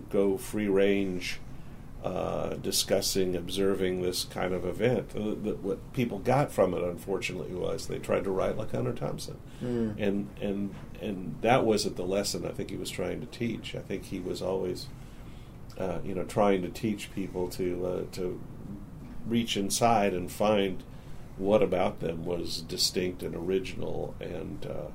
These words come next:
Speaker 1: and, you know, could not be, uh, duplicated. Uh, the, one of my favorite things of his, in fact, it's a good time to acknowledge that two of his greatest works, I think,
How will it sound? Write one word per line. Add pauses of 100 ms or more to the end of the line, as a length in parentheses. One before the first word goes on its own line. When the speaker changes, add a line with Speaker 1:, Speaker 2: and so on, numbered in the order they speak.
(500)
Speaker 1:
and,
you
know,
could
not
be, (260)
uh, (120)
duplicated. (560)
Uh, (180)
the, (340)
one
of
my
favorite (920)
things
of
his, (540)
in
fact,
it's
a
good
time
to
acknowledge
that (800)
two
of
his
greatest
works, (120)
I
think,